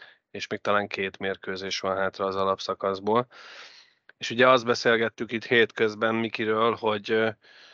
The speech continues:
hát úgy ment oda, hogy ez a finn kapus, akinek a nevét nem tudom, és nem is akarom feltétlenül most megtanulni azért, ö, gyakorlatilag minden mérkőzésen ő védett. A két, ö,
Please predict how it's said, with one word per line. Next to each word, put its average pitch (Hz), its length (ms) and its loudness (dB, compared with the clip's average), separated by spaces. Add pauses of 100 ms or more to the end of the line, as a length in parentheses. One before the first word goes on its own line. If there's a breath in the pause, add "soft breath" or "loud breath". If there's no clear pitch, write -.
(680 soft breath)
hát - 220 -2
úgy 131 180 2
ment 107 260 2
oda, 120 220 4
hogy 113 220 4
ez 110 120 2
a 110 100 2
finn 110 260 -2
kapus, - 600 -4 (180)
akinek 98 420 -8
a 101 40 -4
nevét 101 340 -4
nem 104 160 -2
tudom, 87 300 -8
és 92 140 -6
nem 98 140 -4
is 95 120 -4
akarom 92 360 -2
feltétlenül 95 560 -2
most 95 220 -4
megtanulni 95 580 -2
azért, 104 420 0 (580 loud breath)
ö, 98 640 4 (320)
gyakorlatilag 107 680 0
minden 101 280 2
mérkőzésen 95 640 -2
ő 98 160 0
védett. 95 380 -2
A 113 60 -2
két, - 400 0
ö, 98 240 2